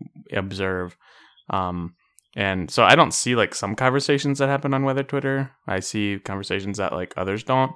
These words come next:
And I think that's a big part of it, is that we all sort of probably have a slightly different perspective of it. But, uh, yeah, Becky did a good job. It's basically just a bunch of meteorologists rambling on about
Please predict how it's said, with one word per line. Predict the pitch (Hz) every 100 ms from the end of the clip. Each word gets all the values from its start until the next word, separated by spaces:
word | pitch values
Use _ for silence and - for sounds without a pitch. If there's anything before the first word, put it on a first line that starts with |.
| - - - _ -
And | 104 98 98 98 95
I |
think | 120 131
that's | 131
a | 95
big | 107 -
part | 107 95
of |
it, | 95 82 - - _ -
is | 98
that | 95
we | 98 104
all | 101
sort | 107 104
of | 95 -
probably | 104 101
have | 95 87 _ _
a | - 117
slightly | 117 - 160 - 101
different | 107 110 98
perspective | 101 - 98 - 92 92 - _ _ _
of | 90 90
it. | 87 -
But, | - 92 - -
uh, | 92
yeah, | 92 92
Becky | 110 107
did | 117 104
a |
good | 98 90
job. | 90 90
It's | 90 - _ -
basically | 95 - 98
just | 101 -
a |
bunch | 98 98
of | 98
meteorologists | 98 95 92 90 92 - - _ _ _ _
rambling | 101 95 92 95 98
on | 95 92
about | 90 92 -